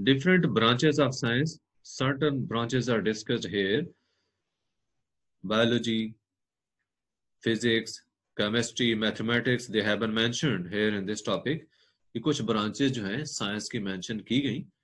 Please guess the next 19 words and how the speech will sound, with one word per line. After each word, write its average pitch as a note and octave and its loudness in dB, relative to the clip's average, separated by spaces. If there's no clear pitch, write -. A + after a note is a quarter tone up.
तो G#2 -4
बताया A2 -2
गया C3+ 2
कि C3+ 0
स्टार्ट A2 -2
में C3+ -2
तो C3+ 0
सिर्फ C3 -4
एक C3+ 0
साइंस A#2+ -6
के F3+ 2
हेडिंग C3 4
के C#3+ 2
तहत B2+ 0
ही B2+ 0
सारा A#2 -2
जो A#2+ -2
नॉलेज G#2+ -2
है, G#2+ -4